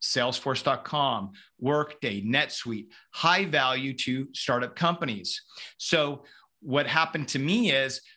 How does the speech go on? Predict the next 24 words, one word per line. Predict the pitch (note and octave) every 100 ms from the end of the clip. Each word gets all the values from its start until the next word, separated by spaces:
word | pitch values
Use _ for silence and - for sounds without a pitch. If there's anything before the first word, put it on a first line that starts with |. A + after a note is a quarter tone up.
| _ -
I | C3+
wanted | C3+ F3 G3+
to | -
leave | E3 D#3+ D#3+ D3+ - -
Accenture | B2 - D#3+ D#3 - B2
and | A#2+
I | A#2+
wanted | C3+ C#3+
to |
go | C3 C3
work | C3 C3
for | B2
a |
startup | - D3+ D3+ C#3 -
company | B2+ A2+ B2+
as | B2+ A#2+
a |
way | A#2 B2 C3+
to | A#2+
generate | A2+ C3+ C3+ C3 C#3 - _ _ A2
equity | A2+ B2+ C3+
for | C#3+ D#3
my | E3
family. | E3 F3 G#3+ A#3 G2